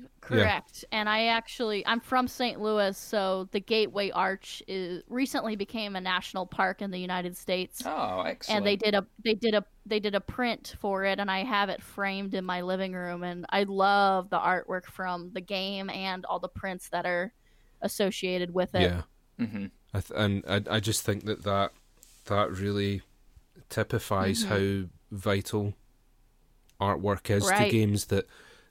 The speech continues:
Speaker 1: there is an example of the artwork existed prior to it,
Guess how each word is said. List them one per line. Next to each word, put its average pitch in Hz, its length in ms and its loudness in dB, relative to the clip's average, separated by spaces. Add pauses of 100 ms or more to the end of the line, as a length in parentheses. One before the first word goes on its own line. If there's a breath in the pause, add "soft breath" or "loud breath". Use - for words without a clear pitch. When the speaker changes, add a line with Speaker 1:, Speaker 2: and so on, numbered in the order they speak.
Speaker 1:
there 110 200 8
is 104 140 2
an 98 100 4
example 101 680 2
of 92 340 -2
the 104 100 2
artwork 98 580 0
existed 92 840 -2
prior 107 340 2
to - 280 -6
it, - 100 -10